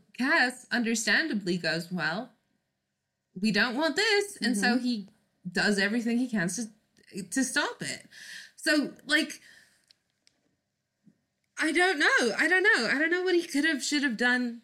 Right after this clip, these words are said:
Speaker 1: differently. Except I think Dean just wants to be told.
Speaker 2: Right. Dean just wants, Dean is, Dean is,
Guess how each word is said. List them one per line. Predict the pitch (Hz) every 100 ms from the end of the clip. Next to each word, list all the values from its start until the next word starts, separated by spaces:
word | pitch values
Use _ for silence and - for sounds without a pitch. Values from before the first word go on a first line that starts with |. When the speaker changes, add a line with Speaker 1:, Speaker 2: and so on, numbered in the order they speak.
| _
Speaker 1:
differently. | 240 285 370 302 175 175 165 202 - _ _ _ _ _ _ _ _ _ _ _ _ _ _ _ _ 240
Except | 247 359 349 -
I |
think | 294 359 247 -
Dean | 269 285
just | 269 269 208
wants | 220 233 -
to |
be | 214 214
told. | - 220 302 - - _ -
Speaker 2:
Right. | 190 147 -
Dean | 196 220
just | 226 165
wants, | 180 175 - - _ - 180
Dean | 208 240 269
is, | 285 262 220 - _ _ _ _
Dean | 233 311
is, | 330 254